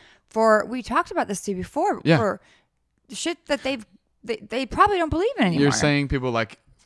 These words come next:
Speaker 2: inherently, like, can't grow and change.
Speaker 1: Yeah.
Speaker 2: Which is really,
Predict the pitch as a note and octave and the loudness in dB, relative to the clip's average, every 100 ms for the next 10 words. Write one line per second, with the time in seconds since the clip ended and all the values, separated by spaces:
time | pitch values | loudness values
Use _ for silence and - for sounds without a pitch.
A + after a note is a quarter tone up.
0 | - G2 A2+ A#2+ A#2 A2+ A2+ G2+ F2+ - | -12 -10 -6 -4 -4 -4 -4 -4 -6 -8
1 | G#2+ E2+ G2 F#2+ D#2+ D2+ - - - - | -8 -8 -6 -4 -6 -10 -14 -14 -16 -4
2 | D#4 A4+ G3 A2+ - G#2 G#2 G#2+ G#2+ G2+ | 0 2 0 -4 -4 -6 -6 -4 -2 -2
3 | F#2 | -4